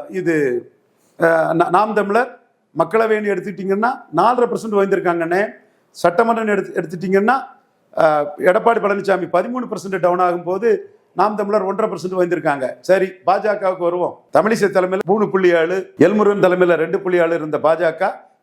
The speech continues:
பதினொன்னு புள்ளி நாலு போயிட்டுனே. அதை க-, அதை பார்க்கும்போது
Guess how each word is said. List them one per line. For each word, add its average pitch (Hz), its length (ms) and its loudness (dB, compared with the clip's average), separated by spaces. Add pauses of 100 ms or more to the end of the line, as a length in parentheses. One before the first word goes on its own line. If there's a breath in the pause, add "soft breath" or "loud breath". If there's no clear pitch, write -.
பதினொன்னு 233 300 -2
புள்ளி 196 160 -4
நாலு 180 220 0
போயிட்டுனே. 160 560 -4 (320)
அதை 180 220 2
க-, 190 120 -10
அதை 180 220 0
பார்க்கும்போது 196 520 -4